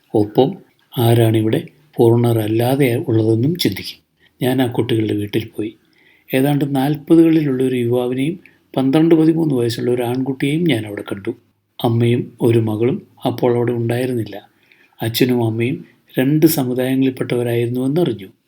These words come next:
ഒരു മതവും അവർ പിന്തുടർന്നുണ്ടായിരുന്നില്ല. ഔദ്യോഗിക രേഖകളിൽ അവർക്ക് മതമില്ല എന്നാണ് രേഖപ്പെടുത്തുന്നത്. പെരിയാറിൻ്റെ തീരത്ത് ലളിതമായ വീടും തൊടിയുമൊക്കെ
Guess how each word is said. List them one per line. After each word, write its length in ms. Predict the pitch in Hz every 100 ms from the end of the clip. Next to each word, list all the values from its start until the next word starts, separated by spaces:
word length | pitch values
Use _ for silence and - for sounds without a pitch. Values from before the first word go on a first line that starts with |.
| _ _ _ _ -
ഒരു 160 | 120 135
മതവും 540 | 123 117 131 156 - -
അവർ 180 | 120 117
പിന്തുടർന്നുണ്ടായിരുന്നില്ല. 1300 | 117 120 120 120 120 117 113 110 110 110 123 113 101 _ _ _ _ _ 123
ഔദ്യോഗിക 500 | 120 131 127 131 123
രേഖകളിൽ 480 | 117 117 123 165 - - _ -
അവർക്ക് 260 | 120 117 120
മതമില്ല 640 | 113 117 127 117 120 123
എന്നാണ് 460 | 139 151 113 113 - _ _ -
രേഖപ്പെടുത്തുന്നത്. 800 | 117 107 104 - 104 107 95 101 - _ _ _ _ -
പെരിയാറിൻ്റെ 580 | 117 120 113 107 104 101
തീരത്ത് 380 | 113 113 110 117 - _ _ _ -
ലളിതമായ 560 | 123 120 127 123 127 117
വീടും 400 | 113 123 131 123
തൊടിയുമൊക്കെ 640 | 123 117 123 120 113 165